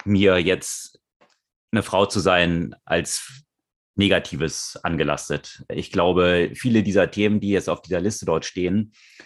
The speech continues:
die würden einer ganzen Menge von Personen,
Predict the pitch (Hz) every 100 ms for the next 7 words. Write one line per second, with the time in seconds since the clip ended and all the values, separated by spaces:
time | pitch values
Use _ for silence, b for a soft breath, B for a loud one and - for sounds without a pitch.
0 | B B B B _ _ - 95 98 90
1 | 92 101 101 98 95 92 92 92 92 92
2 | 87 90 85 82 80 82 80 82 90 95
3 | 92 92